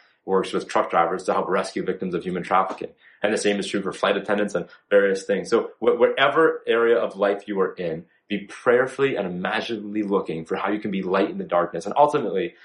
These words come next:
w-, w-, regardless of all the various interests and, and areas of being light in the darkness,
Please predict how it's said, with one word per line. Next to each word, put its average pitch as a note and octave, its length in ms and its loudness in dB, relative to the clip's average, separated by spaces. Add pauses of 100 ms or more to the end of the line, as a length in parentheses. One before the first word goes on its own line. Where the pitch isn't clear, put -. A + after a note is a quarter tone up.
(320)
w-, D#2 200 -10
w-, G#2 460 -4
regardless A2 420 2
of G2 160 -2
all A2 200 4
the G#2 80 -2
various G2 280 0
interests G2+ 500 -2
and, E2 160 -8
and F2+ 160 -4
areas G2 440 0
of E2+ 260 -4
being F#2 160 -6
light F#2+ 140 2
in G2 80 -4
the F#2+ 40 -4
darkness, F#2 540 -2